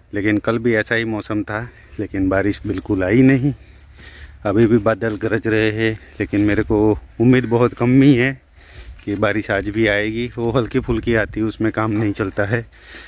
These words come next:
जब तक खेत अच्छे से पानी से नहीं भर के, भर जाते, तब तक कोई भरोसा नहीं है। और यहाँ देखा का भी काम शुरू हो गया है, बाहुबली वाला।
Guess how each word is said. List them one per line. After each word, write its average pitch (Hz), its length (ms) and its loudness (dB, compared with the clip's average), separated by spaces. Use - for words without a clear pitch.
जब 113 100 0
तक 131 120 2
खेत 117 240 0
अच्छे 117 320 -2
से 120 140 -2
पानी 107 300 0
से 117 140 0
नहीं 101 280 2
भर 110 220 0
के, 113 160 -4
भर 113 260 0
जाते, 113 320 0
तब 110 140 -4
तक 113 160 -2
कोई 113 140 0
भरोसा 107 400 0
नहीं 123 240 -2
है। 170 320 -6
और 95 140 -4
यहाँ 98 280 -2
देखा 107 300 -2
का 110 140 -2
भी 110 100 -2
काम 110 240 -2
शुरू 113 240 -4
हो 113 160 -2
गया 117 180 0
है, 117 120 -4
बाहुबली 110 480 -2
वाला। 120 300 -2